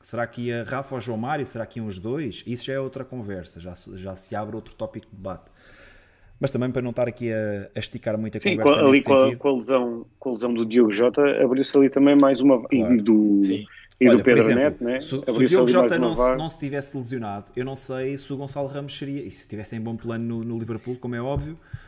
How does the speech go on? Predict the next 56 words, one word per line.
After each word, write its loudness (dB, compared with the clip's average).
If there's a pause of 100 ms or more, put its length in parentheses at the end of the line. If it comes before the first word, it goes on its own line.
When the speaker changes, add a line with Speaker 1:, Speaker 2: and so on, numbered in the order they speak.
(180)
Speaker 1:
não -8
sei -6
se, -14
por -2
Speaker 2:
Não, 8
Speaker 1:
exemplo, 8
o -6
Speaker 2:
o, -8
Speaker 1:
Gonçalo -4
Speaker 2:
o 2
Speaker 1:
Ramos 2
Speaker 2:
Diogo 6
Speaker 1:
seria 4
Speaker 2:
Jota -6
Speaker 1:
chamado. 2
Speaker 2:
ia, 2
o -6
Diogo -8
Jota -4
ia -2
sem -4
dúvida, 0
então -6
era -2
Speaker 1:
Claro. -2
Speaker 2:
titular 2
Speaker 3:
Sim, 6
mas 6
Speaker 2:
da 8
Speaker 3:
acho 4
que -2
era, 4
Speaker 2:
seleção. 0
Speaker 3:
acho, -2
acho -4
que -4
poria 2
mais 2
em -2
causa -2
a -4
convocatória 0
do -4
Gonçalo 0
Ramos -6
do -12
que -8
o -4
João 2
Mário. 0 (160)
Acho 2
eu, 4
pelo -2
menos 0
são 0
jogadores. 2